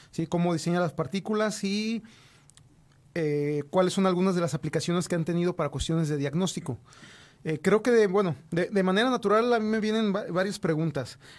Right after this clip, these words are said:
La primera que creo que estamos obligados se-, sería sobre la, la aplicación que tiene. Ustedes, eh, hace un momento comentó que lo aplicaban en ratones. Sí, se aplica en ratones para, pues, para ver si, si es tóxico, para ver algunas, algunos efectos.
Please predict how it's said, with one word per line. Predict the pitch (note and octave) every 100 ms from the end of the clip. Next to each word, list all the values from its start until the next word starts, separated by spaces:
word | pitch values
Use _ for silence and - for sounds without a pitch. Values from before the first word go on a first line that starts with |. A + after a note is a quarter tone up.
| -
La | D3+ D#3
primera | D#3 F#3 A3 A#3+
que | F#3+
creo | - G3+
que |
estamos | G#3+ G#3 A3
obligados | F#3 D#3+ E3 G3 A#3+
se-, | - E3+ E3
sería | - D3+ E3+
sobre | E3 F#3 D#3+ D3+ C#3+ C#3 C3+
la, | C#3+ D3 D#3
la | D#3
aplicación | D#3+ D#3+ D#3 E3+ E3
que | E3+
tiene. | F#3+ F3 A#2+ - - - - - - -
Ustedes, | F3 - A3 B3+ C#4 A#3+
eh, | F3+
hace | E3+ F3+ G3+
un | A3
momento | G#3+ G#3 A#3
comentó | G#3 E3 C#3+ F#3
que | G3+ G3+ G#3+ A3+ G#3+
lo | E3
aplicaban | D#3+ D#3+ F#3+
en | F#3+
ratones. | E3 D#3+ F#3 C#3 - - _ - _ - _
Sí, | -
se | F3 F3+
aplica | D#3+ F3+
en | E3
ratones | E3 E3+ E3+ -
para, | D3 C3 B2 A2+ G#2+ A2+ C#3
pues, | C#3+ -
para | C#3+
ver | D3 D#3
si, | F3+ D#3
si | E3
es | D3
tóxico, | E3 E3 E3 D#3 D#3+
para | C#3+ C3+
ver | C#3 D#3+
algunas, | D#3 D#3 D#3+ D3 C3 -
algunos | C#3 C#3 D3+ C#3+
efectos. | C#3 F3+ - B2+